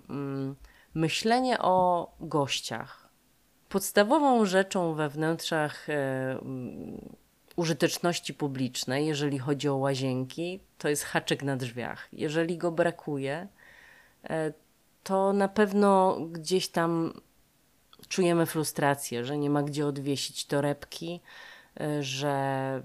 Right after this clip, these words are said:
no, musimy ją położyć na podłodze, w toalecie miejskiej czy jakiejś, na jakiejś stacji benzynowej. Nie jest to zbyt przyjemne. Są też takie rozwiązania, które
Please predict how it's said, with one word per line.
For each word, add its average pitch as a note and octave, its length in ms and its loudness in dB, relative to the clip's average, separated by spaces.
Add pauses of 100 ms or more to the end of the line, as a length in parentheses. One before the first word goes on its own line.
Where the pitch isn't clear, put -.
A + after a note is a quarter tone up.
(120)
no, D3 320 -2
musimy D3 340 2
ją C#3 120 0
położyć C3+ 600 -2
na C#3 100 0
podłodze, C#3 920 0
w - 160 -16
toalecie C#3 720 0
miejskiej D3+ 800 -2
czy - 220 -6
jakiejś, C#3 680 -6
na C#3+ 200 -4
jakiejś C#3 300 -4
stacji C#3+ 380 -2
benzynowej. D3 800 -2
Nie F#3+ 200 -2
jest F3 200 -4
to D3 80 -6
zbyt C3+ 260 -8
przyjemne. A2+ 640 -6 (560)
Są C#4+ 200 0
też - 200 0
takie G3+ 240 0
rozwiązania, D#3 720 0
które D3+ 640 -2